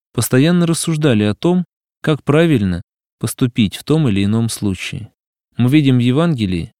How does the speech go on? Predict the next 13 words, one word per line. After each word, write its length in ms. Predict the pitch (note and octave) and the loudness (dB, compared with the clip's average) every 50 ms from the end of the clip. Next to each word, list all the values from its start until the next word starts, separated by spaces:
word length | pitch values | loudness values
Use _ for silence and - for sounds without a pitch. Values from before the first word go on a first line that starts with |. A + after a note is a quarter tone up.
| _ _ _ _ | _ _ _ _
что 220 | - - - B2 | -20 -6 -4 -4
Христос 520 | - - B2+ C3 - - F3+ F#3 - - C3+ | -2 0 -2 -2 0 0 -2 -2 -2 0 0
нередко 380 | B2+ B2 D3+ E3 - _ - | 0 0 0 -2 -2 _ -6
спорит 440 | - - - - C#3+ A#2+ G2 G2+ F#2 | -6 -6 -2 0 0 2 2 0 -4
с 100 | - - | -6 -6
ними, 360 | G2 F#2+ F2 E2+ E2+ F2+ G#2+ - _ _ _ _ _ _ _ | -4 -4 -4 -4 -6 -10 -14 -18 _ _ _ _ _ _ _
потому 320 | A2 - - B2 C3+ C3+ | -6 -2 0 0 2 0
что 180 | - - - B2+ | 0 0 -2 -2
их 160 | A2+ - - | -2 0 -2
мудрость 500 | C#3+ E3+ F3+ D3 - F#2+ F2+ - - - _ _ _ _ - | 0 0 0 0 -2 -4 -4 -6 -10 -16 _ _ _ _ -20
стала 320 | - - B2+ B2 B2 A#2 | -4 -2 0 2 2 0
слишком 420 | - - C#3+ C#3 - - C#3 C3 | 0 0 0 0 0 -2 -4 -4
человеческой, 880 | - - C3 B2+ B2+ B2+ A#2 G#2+ F#2 - - F2 - - - - A#2 A#2 | -2 -2 -2 0 0 0 0 0 -2 -2 -6 -8 -10 -10 -14 -16 -16 -16